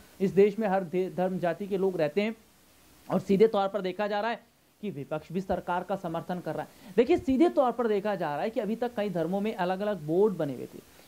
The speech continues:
लेकिन अभी की जो स्थिति इस वक्त देखने को मिल रही है, वो जाहिर तौर पर ये बता रही कि जो अलग-अलग बोर्ड बने हुए थे, जो अलग-अलग बोर्ड देखने को मिले थे, वो तमाम चीज़ें खत्म हो जाएंगी। एक, एक का, एक देश, एक कानून, एक अधिकार, इसी के तहत।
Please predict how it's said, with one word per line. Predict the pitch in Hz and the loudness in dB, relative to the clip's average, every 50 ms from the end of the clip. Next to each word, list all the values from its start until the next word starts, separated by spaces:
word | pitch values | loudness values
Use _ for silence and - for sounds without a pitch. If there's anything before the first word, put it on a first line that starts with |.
| - - | -4 0
लेकिन | 170 180 180 220 | 0 0 2 0
अभी | 202 - 185 180 240 233 | 0 0 0 0 0 0
की | 247 262 | 0 2
जो | 208 247 220 | 2 2 2
स्थिति | - - 208 190 - 220 | 2 0 -2 -4 -2 -4
इस | 202 - - | -4 -2 -2
वक्त | 208 190 165 | -2 0 0
देखने | 175 165 156 185 180 | 0 -2 0 -2 -4
को | 180 180 | -4 -4
मिल | 165 143 139 | -4 -4 -4
रही | 135 135 151 | -4 -2 -2
है, | 190 | 0
वो | 202 214 196 | 0 0 0
जाहिर | 156 180 170 180 226 208 - - - - - - - | 2 0 0 0 -2 -2 -4 -6 -8 -8 -8 -2 2
तौर | 190 196 196 208 | 4 4 4 2
पर | 202 220 226 196 | 2 2 0 4
ये | 185 208 214 | 4 4 4
बता | 202 180 - 156 147 143 | 4 4 2 0 -2 -2
रही | 151 160 | -2 -4
कि | 180 - 208 | -4 -6 -4
जो | 170 208 | -2 0
अलग-अलग | 202 180 170 180 185 180 185 185 180 160 147 | 0 0 0 0 -2 -2 -2 -4 -4 -4 -4
बोर्ड | 147 165 185 196 190 180 - - - - - 147 | 0 2 4 4 2 0 -4 -10 -20 -16 -6 -2
बने | 143 180 185 202 196 | 0 2 2 2 0
हुए | 175 175 170 | 0 -2 -2
थे, | 165 175 175 | -2 -2 -2
जो | 160 185 | 0 2
अलग-अलग | 190 180 180 175 175 180 185 180 151 147 | 2 2 2 2 2 0 -2 -2 -2 0
बोर्ड | 165 185 202 196 202 - 175 | 2 4 4 4 2 -2 -2
देखने | 147 175 170 170 190 208 | 0 0 0 0 0 0
को | 190 190 | 0 0
मिले | 180 180 202 | 0 2 4
थे, | 226 | 2
वो | 247 254 | 2 2
तमाम | 247 226 208 214 240 247 | 2 0 0 2 2 0
चीज़ें | 233 233 233 214 240 226 | 0 0 2 4 4 4
खत्म | 233 208 196 202 190 | 4 2 0 0 -2
हो | 165 147 | -2 -2
जाएंगी। | 151 135 135 135 131 139 - | -4 -4 -4 -4 -6 -2 2
एक, | 196 220 240 240 240 - - - _ _ - - - - - | 2 2 2 0 -4 -12 -20 -20 _ _ -20 -20 -8 0 2
एक | 208 240 240 240 - | 2 2 2 0 -4
का, | 233 214 - 196 | -4 -4 -2 0
एक | 208 226 208 175 | 0 0 2 4
देश, | 226 240 254 240 - - - _ _ _ - | 4 4 4 2 -4 -14 -20 _ _ _ -8
एक | 160 156 156 - - | -6 -6 -6 -6 -6
कानून, | 156 156 170 185 196 220 208 - - 160 | -4 -4 -4 -4 -6 -6 -8 -10 -6 -6
एक | 156 151 - | -4 -2 -2
अधिकार, | 151 147 151 151 175 175 180 - - - - - - | -2 -2 0 0 -2 -2 -2 -4 -10 -20 -20 0 2
इसी | 277 254 233 285 320 302 | 4 4 6 6 6 6
के | 311 220 185 | 6 2 -2
तहत। | - 147 131 127 | -2 -4 -6 -8